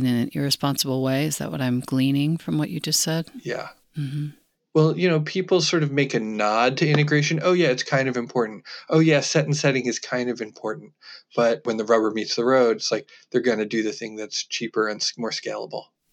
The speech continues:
Speaker 1: Right.
Speaker 2: Because they don't even get it.
Speaker 1: And meanwhile, what I think is so important and what I've experienced is very important is if I don't, I did so much writing during that time
Speaker 2: Mm-hmm.
Speaker 1: to sort of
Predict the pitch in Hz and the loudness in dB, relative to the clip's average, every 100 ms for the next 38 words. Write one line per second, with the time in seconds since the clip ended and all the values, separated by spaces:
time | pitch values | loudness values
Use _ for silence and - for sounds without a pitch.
0 | _ - 147 131 - 139 156 151 151 156 | _ -12 -10 -10 -12 -8 0 4 4 4
1 | 143 127 127 143 170 175 160 151 135 131 | 4 2 0 2 2 4 4 4 2 0
2 | 135 _ _ - 170 165 165 185 160 - | -6 _ _ -6 -2 -2 0 0 2 0
3 | 175 160 151 - _ 156 143 - 175 - | 2 2 2 -2 _ -4 -4 0 0 2
4 | 156 - 147 147 143 131 143 - - 165 | -2 -2 -2 0 0 -2 -2 -4 0 0
5 | 170 147 - 135 143 135 135 139 - - | 2 0 -4 -6 -4 -2 -2 -4 -8 -6
6 | 151 147 - - - 131 - 156 175 170 | -6 -6 -8 -10 -10 -8 -4 -2 0 -2
7 | - _ _ _ - _ - 165 165 151 | -4 _ _ _ -20 _ -4 -2 -2 -2
8 | - - 180 190 - 151 135 135 190 185 | 0 2 2 2 2 2 2 2 2 2
9 | 180 185 180 - 202 226 240 226 - - | 2 2 0 2 2 4 6 4 0 -8
10 | 131 156 180 _ _ _ - 165 143 - | -2 -2 -2 _ _ _ 0 2 4 2
11 | 165 151 143 - - | 2 2 0 -4 -16